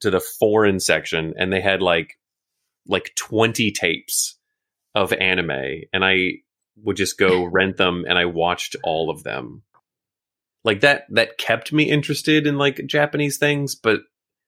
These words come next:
Speaker 1: it was also, like, uh, the history as well, but, like, it was so exotic to me. It was, like, the most other thing I could
Speaker 2: Mm.
Speaker 1: think of, like, in the middle of America in the nineties as a teenager.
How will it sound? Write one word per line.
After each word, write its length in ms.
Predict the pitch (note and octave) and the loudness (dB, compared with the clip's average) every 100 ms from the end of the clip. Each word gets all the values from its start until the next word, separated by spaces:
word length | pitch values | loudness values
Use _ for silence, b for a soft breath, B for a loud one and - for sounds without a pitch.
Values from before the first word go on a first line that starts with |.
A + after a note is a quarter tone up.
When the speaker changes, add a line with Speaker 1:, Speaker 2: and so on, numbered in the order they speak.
| _ _ _ _ _ _ _ _ _ - | _ _ _ _ _ _ _ _ _ -2
Speaker 1:
it 80 | A#2+ | 0
was 180 | A#2 | 2
also, 320 | C#3+ D3 D#3 C#3 | 4 2 2 2
like, 280 | A2 F2+ - | 2 0 -2
uh, 340 | F2+ E2+ E2 - | 0 2 -2 -4
the 80 | F2+ | -2
history 560 | C3+ C3+ - G2+ F2+ | 0 0 0 2 2
as 140 | D#2+ E2+ | 0 -2
well, 380 | F2 D#2+ D2+ | -2 -2 -4
but, 220 | D2+ E2+ F2+ | -4 -6 -2
like, 360 | E2+ D#2+ - _ _ _ - | -4 -4 -12 _ _ _ -4
it 60 | A#2+ | -2
was 200 | A#2+ - | 0 0
so 220 | C#3+ D#3+ | 2 2
exotic 680 | C3+ G#2 F#2 F#2+ G2 F2+ - | 0 -2 0 2 2 0 -4
to 120 | - | -8
me. 280 | D#2+ D2+ C#2+ | -6 -6 -4
It 120 | F2 | -6
was, 140 | G2+ G2+ | -4 0
like, 200 | G2 F#2+ | 0 0
the 80 | G#2 | 0
most 640 | G#2+ A#2 B2 - - - _ _ _ - | 2 2 2 -4 -8 -12 _ _ _ 0
other 500 | A2 G#2 A2+ A2 G#2+ | 2 4 2 2 0
thing 540 | - G2 F#2+ G#2 A2+ - | -2 2 4 2 0 -2
I 120 | G2 | -2
could 160 | G2+ C#3 | 0 -2
Speaker 2:
Mm. 100 | C3 | 0
Speaker 1:
think 220 | A2 B2+ | 0 2
of, 380 | G#2+ A2 A2 - _ _ _ _ _ - | 2 0 -6 -18 _ _ _ _ _ -4
like, 220 | F#2+ - | -4 -2
in 120 | G#2+ | 0
the 80 | G#2 | 2
middle 320 | G2 G2+ G2+ | 4 4 4
of 100 | G2 | 2
America 720 | F#2 E2+ F2 F2+ F#2+ F#2+ F#2 E2+ | 2 2 2 2 2 2 2 0
in 140 | F#2 | -2
the 60 | F2 | -2
nineties 600 | E2+ E2+ F2 F2 F2 F2+ | -2 -2 -2 -2 -2 -4
as 100 | E2 | -6
a 80 | |
teenager. 760 | - F#2 F2 D#2 D#2 D2 E2 | -4 -2 0 -2 -4 -6 -6